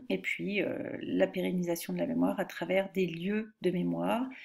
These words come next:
puisqu'il n'en existe pas sur le territoire français, euh, à part ce mémorial, euh, du martyr juif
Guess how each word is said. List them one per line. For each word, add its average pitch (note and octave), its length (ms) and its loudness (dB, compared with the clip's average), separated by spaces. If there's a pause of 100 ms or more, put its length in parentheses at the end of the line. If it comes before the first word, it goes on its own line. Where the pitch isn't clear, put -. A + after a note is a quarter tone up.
(220)
puisqu'il F#3+ 540 0
n'en F#3 140 0
existe F3+ 460 -4
pas F#3 380 0
sur - 140 -4
le D#3+ 60 -8
territoire D3 400 -6
français, - 600 -2 (320)
euh, D#3+ 320 -6 (160)
à F3+ 100 -2
part F3+ 320 -4
ce - 160 -6
mémorial, F#3 680 2 (420)
euh, D#3+ 120 -4
du F3+ 280 -4
martyr F#3 500 -2
juif F#3 480 -4